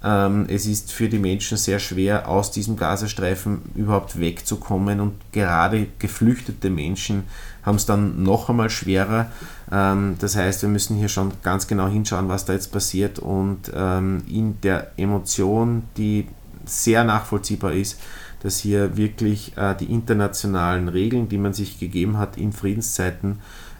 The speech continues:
ähm, dass die eben im Kriegsfall tatsächlich eingehalten werden, nämlich dass eben hier die zivile Bevölkerung, ähm, wirklich, ähm, geschützt werden muss und hier von beiden Seiten, ähm,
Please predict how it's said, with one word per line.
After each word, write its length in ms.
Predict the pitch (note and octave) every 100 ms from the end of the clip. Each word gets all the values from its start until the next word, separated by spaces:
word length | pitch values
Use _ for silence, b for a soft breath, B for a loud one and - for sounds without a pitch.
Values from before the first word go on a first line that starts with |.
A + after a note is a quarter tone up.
| -
ähm, 400 | F#2+ F#2+ F#2+ F2+ - -
dass 320 | F#2+ F#2+ -
die 200 | G#2+ F2
eben 240 | F#2+ G2
im 140 | - G2+
Kriegsfall 400 | G2 F#2+ - F2+
tatsächlich 640 | F2+ - F2 F2+ F2+ F2+
eingehalten 680 | D2 F#2 F#2 F2+ E2 - F2
werden, 300 | E2 E2 E2+
nämlich 340 | F2+ F2+ F2+
dass 320 | - D2+ F2 -
eben 280 | F2+ F2
hier 300 | F2 F#2 G2 F#2 b b -
die 100 | F#2
zivile 520 | G#2 F2+ F#2+ F#2+ G2
Bevölkerung, 920 | F#2+ F2 E2+ F2 - E2 F2 F2+ F2+ F2+ b b b
ähm, 540 | - F2 F2 E2+ F2 E2
wirklich, 720 | F2+ F#2+ F#2 F#2 F2+ F2 - -
ähm, 460 | F#2 F2 F2 E2+ E2+ -
geschützt 480 | - - A#2 - -
werden 220 | E2+ E2+
muss 320 | F2 F2 F2 -
und 220 | F2+ F2
hier 280 | - F#2 E2 B B B B -
von 260 | - G2+ F#2
beiden 280 | D#2+ E2 F#2
Seiten, 560 | - D#2+ D#2 E2+ E2+ F2 b b b -
ähm, 500 | F#2 F2 E2+ F2